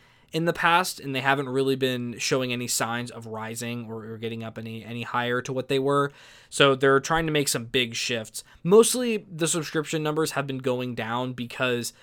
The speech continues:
you know, Stranger Things, I believe, got delayed. Um, The Witcher got delayed. A bunch of these series that were really, really going to be making them a lot of money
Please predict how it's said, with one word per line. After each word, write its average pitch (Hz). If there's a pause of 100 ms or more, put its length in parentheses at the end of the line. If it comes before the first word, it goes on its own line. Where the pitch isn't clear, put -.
(500)
you 147
know, 117
Stranger 139
Things, 131
I 127
believe, 123
got 120
delayed. 123
Um, 117
The 117
Witcher 135
got 127
delayed. 127 (280)
A 143
bunch 165
of 190
these 165
series 135
that 127
were 123
really, 127
really 117 (480)
going 135
to 131
be 127
making 127
them 117
a 110
lot 113
of 110
money 123